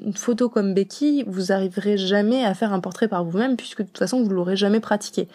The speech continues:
Il, c'est important quand même de pratiquer plusieurs fois pour pouvoir arriver à faire quelque chose. Donc finalement, à,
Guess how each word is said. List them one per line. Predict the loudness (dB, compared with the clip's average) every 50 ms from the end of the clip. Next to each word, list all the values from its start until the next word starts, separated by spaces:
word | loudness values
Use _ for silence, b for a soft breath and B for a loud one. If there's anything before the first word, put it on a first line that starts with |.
| B B B B B -12
Il, | -12 -10 -10
c'est | -8 -6 -4
important | -4 -4 -4 -2 -2 0
quand | 2 2
même | 2 2 2
de | 2 0
pratiquer | -2 -2 0 0 0 0 -2 -4 -4 -4
plusieurs | -4 -2 -2 -2 -2 0
fois | -2 -2
pour | -4 -6 -6
pouvoir | -2 0 0 0 0
arriver | -2 -2 -4 -4 -4
à | -4
faire | -4 -4 -8 -8
quelque | -10 -12 -10 -12
chose. | -14 -14 -16 -18 _ B B B B B -12 -10
Donc | -4
finalement, | 0 2 2 4 4 2 2 2
à, | 0 0 0 -2